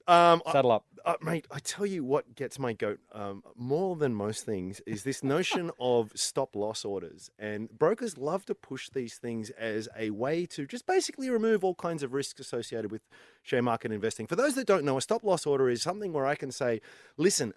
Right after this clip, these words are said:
Speaker 1: place an order to sell my shares if the shares fall below a certain amount." So shares might be at a dollar, I'll buy them at a dollar, and then I'll say to my stockbroker, "If they get to ninety cents, sell them." And that way I've kind of got this quote unquote,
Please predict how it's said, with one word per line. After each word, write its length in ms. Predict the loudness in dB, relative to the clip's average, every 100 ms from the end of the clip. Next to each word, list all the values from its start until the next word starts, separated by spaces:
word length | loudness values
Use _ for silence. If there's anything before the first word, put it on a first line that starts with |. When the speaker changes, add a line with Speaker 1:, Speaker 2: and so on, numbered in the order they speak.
| _
Speaker 1:
place 380 | -6 -4 -4 -6
an 120 | -4
order 280 | 2 2 2
to 120 | -4
sell 300 | -6 -6 -8
my 220 | -8 -10
shares 440 | -8 -4 -2 -2 -6 _ _ -4
if 260 | -4 -4
the 100 | -10
shares 420 | -8 -8 -6 -6
fall 260 | -6 -4 -4
below 340 | -2 -4 -4
a 40 | -6
certain 340 | -10 -12 -12
amount." 320 | -6 -6 -6 _ -20 _
So 140 | -12
shares 300 | -10 -8 -8
might 160 | -8 -8
be 80 | -8
at 80 | -10
a 40 |
dollar, 500 | 0 6 8 8 6 0 _ _
I'll 80 | -6
buy 200 | 0 0
them 140 | 0 -4
at 60 |
a 40 | 0
dollar, 460 | 4 6 6 4 _
and 140 | -6 -4
then 80 | -4
I'll 80 |
say 460 | -4 -2 0 0 -4 -10
to 80 | -10
my 120 | -8
stockbroker, 680 | -4 -2 4 2 4 2 0 -10 _
"If 120 | -6
they 120 | -4
get 100 | -6 -6
to 60 |
ninety 180 | -6 -6
cents, 260 | -6 -10 -12
sell 240 | -10 -10
them." 140 | -10 _ _ _ _
And 100 | 0
that 140 | 2 4
way 160 | 2
I've 120 | 2
kind 320 | -6 -6 -4 -4
of 100 | 0
got 160 | -2
this 160 | 0 -6
quote 320 | -4 -4 -2
unquote, 460 | -2 -6 -4 -4